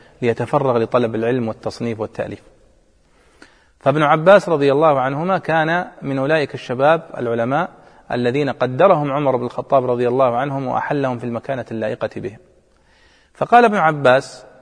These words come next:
في تفسير هذه السورة، قال: "معناها يا أمير المؤمنين نع-، نعي النبي صلى الله عليه وسلم،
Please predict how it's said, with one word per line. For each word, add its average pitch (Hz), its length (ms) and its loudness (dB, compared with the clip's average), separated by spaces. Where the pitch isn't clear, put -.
في 127 140 -8
تفسير 131 520 -2
هذه 110 140 -4
السورة، 113 420 -4
قال: 147 260 6
"معناها 180 420 2
يا 156 140 2
أمير 170 240 0
المؤمنين 127 480 -4
نع-، 147 380 -2
نعي 180 320 2
النبي 160 380 2
صلى 143 220 -2
الله 147 140 4
عليه 139 200 4
وسلم، 180 460 -2